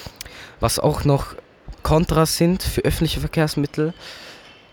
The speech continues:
dass... Ähm, du zum Beispiel in dem Bus, wenn da jetzt sehr viele Leute sind, ne, hast auch keinen Platz und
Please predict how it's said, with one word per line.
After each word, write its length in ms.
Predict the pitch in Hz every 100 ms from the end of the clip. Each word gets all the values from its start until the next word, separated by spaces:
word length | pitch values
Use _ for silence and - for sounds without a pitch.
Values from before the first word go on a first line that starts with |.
| _
dass... 460 | 131 120 - - -
Ähm, 760 | 104 117 117 117 117 117 113 - - - - _ - - - - -
du 200 | 120 123
zum 160 | - 123
Beispiel 280 | 123 131
in 100 | 117
dem 140 | 117 110
Bus, 400 | 127 127 - -
wenn 160 | 104 107
da 100 | 104
jetzt 160 | -
sehr 100 | 117
viele 200 | - 110
Leute 340 | 104 113 - 92
sind, 180 | 98
ne, 280 | 101 110 104 98
hast 220 | 110 -
auch 100 | 107
keinen 140 | - 98
Platz 440 | 101 92 - -
und 160 | 101